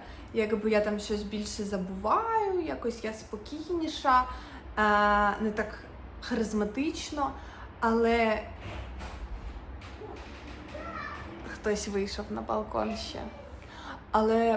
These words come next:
почуваю я себе краще,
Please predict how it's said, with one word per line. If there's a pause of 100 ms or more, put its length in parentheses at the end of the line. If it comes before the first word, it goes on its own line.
почуваю
я
себе (140)
краще,